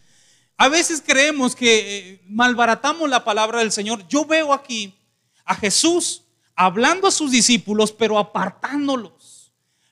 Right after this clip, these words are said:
Marco Brunet tiene una palabra muy, mm, que me gusta mucho. Dice, "Dios no tiene favoritos,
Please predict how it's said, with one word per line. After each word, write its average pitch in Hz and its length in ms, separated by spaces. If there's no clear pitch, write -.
Marco 262 380
Brunet 254 400
tiene 262 460
una 254 320
palabra 247 420
muy, 247 460
mm, - 760
que 233 120
me 226 100
gusta 269 320
mucho. 202 380
Dice, 226 240
"Dios 285 180
no 349 140
tiene 294 260
favoritos, 196 720